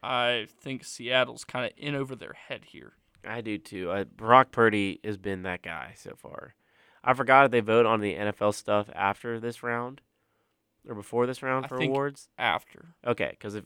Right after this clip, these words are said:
Speaker 2: Brock Purdy can win this game, going six and oh as a starter, give him Offensive Rookie of the Year. I don't care. Garrett Wilson had, like, two good weeks for the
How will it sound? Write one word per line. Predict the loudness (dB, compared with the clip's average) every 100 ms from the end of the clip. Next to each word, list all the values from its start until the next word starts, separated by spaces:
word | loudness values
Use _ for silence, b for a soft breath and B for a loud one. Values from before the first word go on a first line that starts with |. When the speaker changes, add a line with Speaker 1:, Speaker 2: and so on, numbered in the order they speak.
| _
Speaker 2:
Brock | 0 0 2
Purdy | 2 2
can | -2 -2
win | -2
this | -4 -4
game, | -2 -2 -4 -4
going | 0 0 -2
six | -8 -10 -6
and | -4
oh | -4
as | -6
a |
starter, | -4 -2 -2 -4 -10 _ _ _ _ -4
give | 0 0
him | -2
Offensive | -10 -12 -14 -14
Rookie | -16
of | -18
the | -18
Year. | -20 _ _ _ _ _ _ _ _ _ _ _ -6
I | -4
don't | -6
care. | -12 -18 -20 _ _ _ _ _ _ _ _ _ _ 0
Garrett | 2 4
Wilson | 2 0 -2
had, | -4
like, | -4 -4
two | -6
good | 0 0
weeks | 0 -6 -10 -14
for |
the | -16